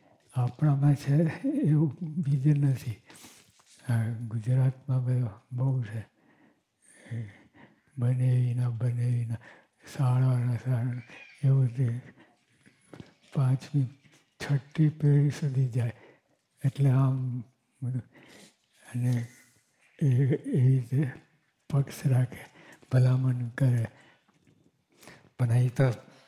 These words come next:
પક્ષ રાખવાની વાત બહુ જુદી છે. એ મહારાજને વિશે થોડા નિષ્ઠા હોય ને તો જ કરી શકે. ભલે બીજું બધું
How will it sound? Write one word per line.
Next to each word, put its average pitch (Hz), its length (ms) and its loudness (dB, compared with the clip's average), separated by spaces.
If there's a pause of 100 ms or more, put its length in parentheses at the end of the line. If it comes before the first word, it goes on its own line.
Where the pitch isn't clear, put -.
પક્ષ 131 360 0
રાખવાની 131 440 2
વાત 127 200 2 (320)
બહુ 127 240 0
જુદી 117 460 -2
છે. - 180 -14 (720)
એ 120 200 2
મહારાજને 120 960 0
વિશે 135 320 -2 (640)
થોડા 131 280 6
નિષ્ઠા 127 520 0
હોય 147 180 4
ને 147 100 -2 (160)
તો 135 100 0
જ 127 40 -4 (220)
કરી 120 300 2
શકે. 95 400 -10 (960)
ભલે 139 300 4
બીજું 120 520 -4
બધું 127 380 -2